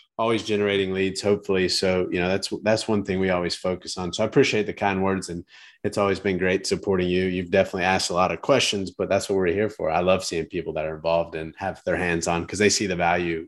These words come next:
you know, of that, um, working with it. So, and you're definitely not gonna get that level, level of customer service, I can guarantee, anywhere else, because that's just one of the things we do, uh, try to do differently. So,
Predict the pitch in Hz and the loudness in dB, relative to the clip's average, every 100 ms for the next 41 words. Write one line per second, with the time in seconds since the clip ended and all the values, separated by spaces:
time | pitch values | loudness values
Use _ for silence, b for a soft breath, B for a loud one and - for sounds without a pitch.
0 | - 90 82 78 80 87 87 - 78 76 | -8 -6 -4 -6 -4 0 0 -2 -8 -8
1 | 76 - 87 90 - 87 85 90 85 82 | -10 -8 -2 -2 -2 -6 -6 -6 -10 -12
2 | - 90 82 B B B 127 117 110 98 | -6 -2 -2 B B B -2 0 0 2
3 | 104 104 92 90 90 85 85 82 85 _ | 0 0 -2 0 0 0 0 0 -4 _
4 | _ - 90 85 82 98 117 113 101 95 | _ -6 -4 -4 -6 -4 -2 0 -2 -2
5 | 107 - 92 85 - 85 85 90 87 85 | -2 -2 -2 -4 -2 -4 -4 -6 -4 -4
6 | 82 80 87 85 82 82 80 78 76 - | -6 -6 -6 -4 -4 -4 -4 -4 -8 -12
7 | - - 80 - B B B B - 85 | -14 -10 -10 -12 B B B B -8 -4
8 | 85 80 - 98 90 82 78 87 80 82 | -2 -2 -4 -4 -4 -4 -6 -8 -6 -6
9 | 82 82 80 80 82 80 - 117 95 87 | -4 -2 -2 -2 -6 -8 2 2 2 -2
10 | 82 78 - 85 85 - 87 | -4 -6 -10 -10 -8 -4 -4